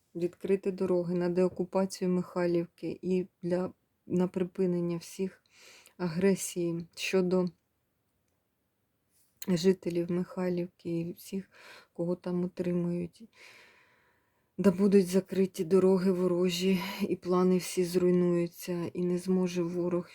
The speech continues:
чинити злочини військові. Буде придушена його агресія. Прошу вищі сили, допоможіть людям.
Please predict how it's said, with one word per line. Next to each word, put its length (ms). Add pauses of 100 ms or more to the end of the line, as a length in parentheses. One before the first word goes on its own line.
чинити 760
злочини 720
військові. 800 (100)
Буде 260
придушена 680
його 360
агресія. 680
Прошу 400
вищі 340
сили, 360
допоможіть 800
людям. 400